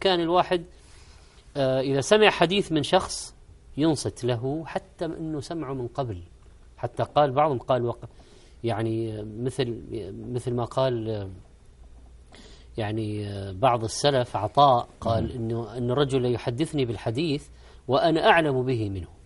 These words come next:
Speaker 1: وإن الرجل يحدثني بالحديث فأنصت له كأني لم أسمعه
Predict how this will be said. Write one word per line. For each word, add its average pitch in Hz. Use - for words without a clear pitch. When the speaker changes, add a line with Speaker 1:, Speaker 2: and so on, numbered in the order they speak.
Speaker 1:
وإن 160
الرجل 180
يحدثني 190
بالحديث 127
فأنصت 202
له 170
كأني 233
لم 190
أسمعه 147